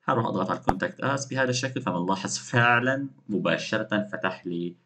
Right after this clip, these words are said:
آه، الاتصال على هذا الرقم. طبعًا هي ببساطة الفكرة، تمام، ما في شيء معقد. هلا حتى يكون ضو-، الكود اللي عنا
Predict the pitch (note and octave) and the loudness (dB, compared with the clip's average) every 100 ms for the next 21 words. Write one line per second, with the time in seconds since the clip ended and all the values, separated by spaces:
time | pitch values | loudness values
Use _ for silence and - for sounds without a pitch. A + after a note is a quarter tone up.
0 | _ _ - F2 D#2 D#2 - - - - | _ _ -4 -2 0 -2 -2 -4 -4 -2
1 | F2+ F2+ F2+ D#2+ D#2+ D#2+ F2 E2+ E2+ D#2+ | 2 2 4 2 2 -2 -4 -4 -4 -8
2 | - C3+ A#2 - - - _ _ _ _ | -6 -4 -2 -4 -10 -20 _ _ _ _
3 | - - - - _ - - F#2+ G#2 B2 | -20 -20 -20 -20 _ -4 -2 0 0 -2
4 | - - _ - A#2+ G2 F#2 F#2 G#2 G#2 | -8 -16 _ 4 6 8 6 4 4 4
5 | G2+ G2+ G#2 - F2 F2 E2+ - - - | 4 4 2 -2 -6 -4 -8 -10 -16 -8
6 | E2 F2+ B2 - A2 - - F2 F2 - | -2 0 -2 -2 0 0 0 -2 -4 -4
7 | G2+ D#2 - - - - _ _ - - | -4 -4 -4 0 0 0 _ _ -20 -20
8 | _ _ _ - - - - - B2+ B2 | _ _ _ 2 2 0 -18 -2 2 4
9 | - B2 B2+ B2+ A2+ - - F2+ E2+ - | 4 2 4 6 6 2 -4 -2 -2 2
10 | G#2 E2+ F2 F2+ F2 E2+ E2+ E2+ F2 | 2 4 4 4 2 0 0 -2 -4